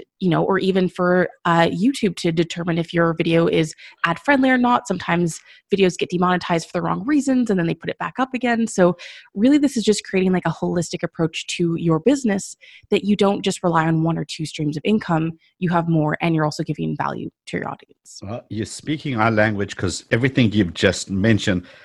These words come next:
Speaker 2: is pretty hard hitting. The algorithm makes a change, views take a dive, ads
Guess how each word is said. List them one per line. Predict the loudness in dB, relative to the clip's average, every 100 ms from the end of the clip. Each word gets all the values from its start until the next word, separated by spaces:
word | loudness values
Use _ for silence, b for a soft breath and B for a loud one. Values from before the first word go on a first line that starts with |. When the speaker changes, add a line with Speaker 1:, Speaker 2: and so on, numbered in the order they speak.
| B _
Speaker 2:
is | -14
pretty | -4 2 2
hard | 2 4 4
hitting. | 4 -2 -2 -6
The | -4 0
algorithm | 0 0 -2 -2 -4
makes | -6 -6
a |
change, | -4 0 0 -2 -8 -14 -20
views | -18 -8 -6 -6
take | -6 -8 -8
a |
dive, | -2 0 0 -2 -8 _
ads | 2 2 -4 -14